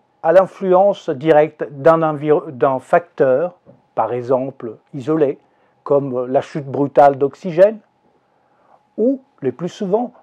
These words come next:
par un ensemble de facteurs qui, ensemble, affaiblissent les poissons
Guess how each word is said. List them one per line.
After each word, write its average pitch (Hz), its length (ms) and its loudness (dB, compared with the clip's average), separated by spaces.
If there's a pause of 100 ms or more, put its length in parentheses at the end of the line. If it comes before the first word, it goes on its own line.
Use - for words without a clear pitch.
(120)
par 151 200 2
un 185 120 2
ensemble 247 500 -4
de 147 100 0
facteurs 107 680 -6 (1040)
qui, 165 320 -14 (140)
ensemble, 180 840 0 (1300)
affaiblissent 214 580 -2
les 123 160 -6
poissons 147 540 -4